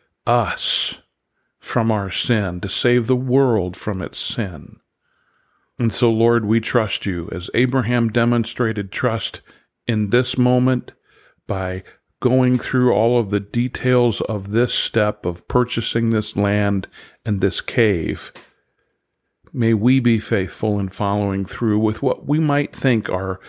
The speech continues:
the small details of life, but you've called us to be faithful in everything, and the consequences are great if we fail to be faithful. But in this instance,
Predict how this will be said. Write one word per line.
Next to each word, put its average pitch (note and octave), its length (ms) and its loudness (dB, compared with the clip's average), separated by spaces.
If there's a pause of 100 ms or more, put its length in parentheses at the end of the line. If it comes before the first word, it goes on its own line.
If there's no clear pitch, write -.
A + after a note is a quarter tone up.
(220)
the - 80 -6
small A#2+ 460 2
details G#2 680 0
of F#2 140 -4
life, F2+ 540 -4
but - 240 -4 (360)
you've A#2 200 0
called A#2+ 300 2
us A2+ 180 0
to - 80 -10
be G#2+ 160 0
faithful A2 680 0
in G#2 200 -2 (140)
everything, G2+ 1000 -4 (680)
and G#2 100 -2
the G2+ 80 -2
consequences C3+ 1000 0
are G#2 140 2
great G#2+ 520 0 (600)
if G#2+ 180 -2
we A#2+ 140 4
fail G#2 400 0
to - 160 -4
be G#2 140 0
faithful. - 840 -4 (720)
But A#2 280 -2
in A2+ 180 2
this C3 240 2
instance, - 800 -4